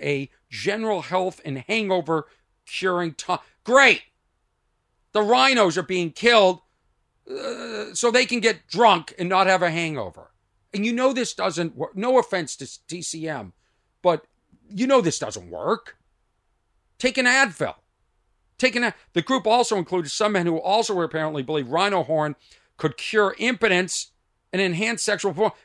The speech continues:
Use Viagra. Use Viagra.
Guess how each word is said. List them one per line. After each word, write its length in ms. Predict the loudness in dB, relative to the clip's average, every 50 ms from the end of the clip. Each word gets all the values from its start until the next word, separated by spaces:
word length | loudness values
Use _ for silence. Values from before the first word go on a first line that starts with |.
| _
Use 280 | -4 -2 0 0 -2 -2
Viagra. 840 | 0 2 4 4 4 4 4 4 4 4 4 4 4 4 4 2 -2 _ _ _ _ _ _ _ _ _ _ _ _ _ _ _ _ _ _ _ _ _ _ _ _ _ _ _ _ _ -12
Use 280 | -6 -4 -4 -4 -2
Viagra. 840 | 2 4 4 4 6 6 4 6 6 4 4 4 4 2 2 0